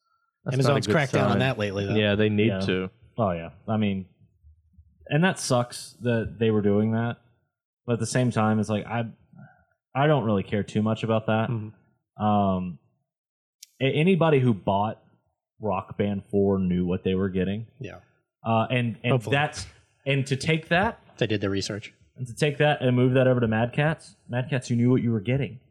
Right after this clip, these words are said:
Speaker 2: Mm-hmm.
Speaker 3: You
Speaker 1: Yeah.
Speaker 3: knew what Rock Band four was. And you were just hoping and praying that that nostalgia pulled through, and it didn't. So guess what? Sorry,
Speaker 1: It's on you.
Speaker 3: that's what
Speaker 1: Yeah.
Speaker 3: happens. You know, that, that's,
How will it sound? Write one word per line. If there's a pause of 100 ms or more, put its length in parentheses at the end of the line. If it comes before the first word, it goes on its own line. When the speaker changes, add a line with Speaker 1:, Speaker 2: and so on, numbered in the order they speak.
(180)
Speaker 2:
Mm-hmm.
Speaker 3:
You
Speaker 1:
Yeah.
Speaker 3:
knew
what
Rock
Band
four
was. (500)
And
you
were
just
hoping
and
praying
that
that
nostalgia
pulled
through,
and
it
didn't. (280)
So
guess
what? (920)
Sorry,
Speaker 1:
It's
on
you.
Speaker 3:
that's
what
Speaker 1:
Yeah.
Speaker 3:
happens.
You
know,
that,
that's,